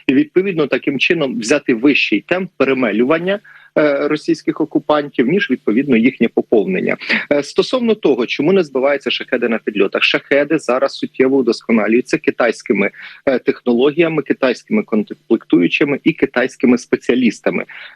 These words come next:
Зараз вони мають замість чотирьох дванадцятиканальні антени, і, відповідно, е, для того, щоб їх подавити, потрібно набагато більше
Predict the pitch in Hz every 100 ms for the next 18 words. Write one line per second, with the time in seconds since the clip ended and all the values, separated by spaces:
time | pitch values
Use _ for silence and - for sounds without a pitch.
0 | - 151 196 - - 135 135 139 117 -
1 | 123 143 143 123 - - 120 147 135 95
2 | 101 123 123 - - - 123 107 98 101
3 | 123 127 143 151 143 120 123 - 123 135
4 | 135 127 120 - 139 117 131 156 135 -
5 | 117 120 - 131 131 131 - 110 113 131
6 | 110 113 113 117 123 - 113 107 127 -
7 | -